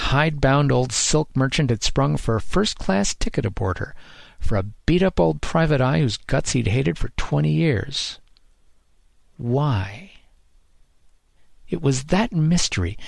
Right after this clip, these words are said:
as much as the very substantial retainer accompanying the ticket, that had overcome this little fly's quite understandable reluctance to accept the spider's invitation to his silken parlor. That and Maria, of course.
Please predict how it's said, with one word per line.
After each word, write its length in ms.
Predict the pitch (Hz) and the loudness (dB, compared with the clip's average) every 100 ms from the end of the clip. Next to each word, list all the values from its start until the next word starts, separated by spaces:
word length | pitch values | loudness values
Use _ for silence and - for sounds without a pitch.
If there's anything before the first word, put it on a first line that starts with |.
| - - | -6 -2
as 160 | 110 | 2
much 240 | 139 143 - | 2 2 2
as 80 | |
the 120 | 110 101 | 2 0
very 340 | 101 135 202 | 2 2 2
substantial 580 | - 151 - 147 139 120 | 2 0 2 2 2 0
retainer 460 | 104 - 165 123 95 | 2 2 2 2 0
accompanying 560 | - 147 135 107 98 | 0 0 2 0 0
the 80 | 90 | -2
ticket, 380 | - 151 - - - - - | -2 -2 -2 -8 -12 -8 -2
that 80 | |
had 120 | 107 127 | 2 2
overcome 420 | 139 - 117 101 | 2 0 0 2
this 260 | - - | 2 2
little 160 | 113 92 | 0 0
fly's 380 | - 104 95 92 | 0 0 0 -2
quite 300 | - 127 117 | 0 0 2
understandable 640 | 107 101 - 117 110 95 | 0 0 0 0 0 0
reluctance 520 | 95 107 135 - 92 - | 0 0 -2 -2 -4 -2
to 100 | 98 | -4
accept 340 | - 123 - | -2 -4 -2
the 100 | 104 | -4
spider's 480 | - - 123 110 101 | -2 -2 0 0 0
invitation 600 | 95 95 - 160 - 87 | 0 0 0 0 0 -2
to 120 | 98 | -2
his 120 | 92 | -2
silken 460 | - 127 104 92 90 | -2 -2 -2 -4 -4
parlor. 420 | - 135 104 92 - - _ _ _ _ _ _ _ - _ _ - | 0 0 0 -4 -10 -20 _ _ _ _ _ _ _ -20 _ _ -6
That 320 | 120 110 101 | -2 0 -2
and 300 | 113 101 95 | -2 0 2
Maria, 400 | 101 127 123 87 | 2 4 2 0
of 140 | - - | -2 -2
course. 480 | 107 - - - | -2 -6 -12 -18